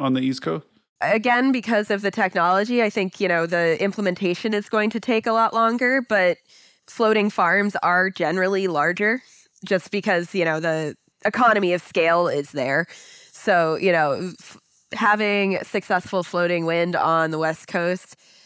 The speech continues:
Speaker 2: it has the potential to be a huge impact on the overall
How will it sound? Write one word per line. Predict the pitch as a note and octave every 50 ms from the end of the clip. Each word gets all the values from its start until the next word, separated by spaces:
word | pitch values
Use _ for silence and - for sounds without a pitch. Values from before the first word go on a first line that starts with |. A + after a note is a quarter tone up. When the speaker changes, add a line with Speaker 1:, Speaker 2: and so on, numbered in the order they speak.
| _ _ _ _ _ _
Speaker 2:
it | - G3 A3 G3+
has | A3+ A#3 G#3 G#3 G3+ -
the | G#3 G3
potential | - G#3 - G#3+ F#3 F#3+ G3 - F#3 F3+ F3 E3+
to | - - F#3+
be | G#3+ G#3 G3
a | F3
huge | - - F#3 F3 E3 - - - _ _ _ _ -
impact | F#3 A3+ A3 - F3+ D#3 D3+ D#3 - -
on | D#3+ D3 D3+ D3 D3+ - - _ _
the | F#3+ F#3+
overall | F3 E3+ E3 E3 E3 D#3+ D#3 D3+ D3+ D3+ E3